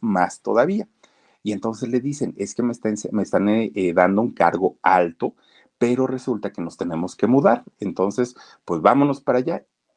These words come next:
Ignacio no sabía porque no conocía Valle de Bravo. Y le dice, "Oye, papá, pero allá es igual de grande que aquí, voy a poder también, este, estudiar para ser artista y todo". "Pues no, hijo, en realidad allá es un pueblito", le dijo su papá.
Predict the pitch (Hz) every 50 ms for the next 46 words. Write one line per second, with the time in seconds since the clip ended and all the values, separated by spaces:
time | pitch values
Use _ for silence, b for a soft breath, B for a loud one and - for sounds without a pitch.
0 | _ - 131 117 127 120 120 107 104 - 135 127 117 104 - - 107 95 101 98
1 | 92 90 - 98 - - 90 82 78 - - 87 87 82 - - - 87 85 82
2 | 87 87 92 104 117 147 170 165 131 B B B B B B B B B _ -
3 | 101 92 92 90 95 95 95 - - 98 92 98 95 98 95 - - - - 90
4 | 87 - _ _ _ _ _ _ _ _ _ - 107 95 92 95 - - - 98
5 | 95 87 95 92 107 127 - - 123 120 107 104 117 110 104 95 92 90 95 101
6 | 101 - - - - - - 90 92 101 123 135 120 104 101 101 95 - - 92
7 | 82 87 82 - - 95 95 95 87 90 92 90 90 - - - 80 78 - -
8 | - 82 85 85 82 - - 92 82 80 - 87 82 82 80 80 - - 107 127
9 | - - 104 - - - - - 131 b b b b b b b b _ - 117
10 | 123 123 147 151 160 156 160 165 - - 143 117 104 101 90 92 95 98 101 104
11 | 104 104 104 90 - - - 104 101 - 123 127 135 170 208 208 208 - - _
12 | - - 90 80 76 82 80 - 90 - - 98 - 92 92 - - -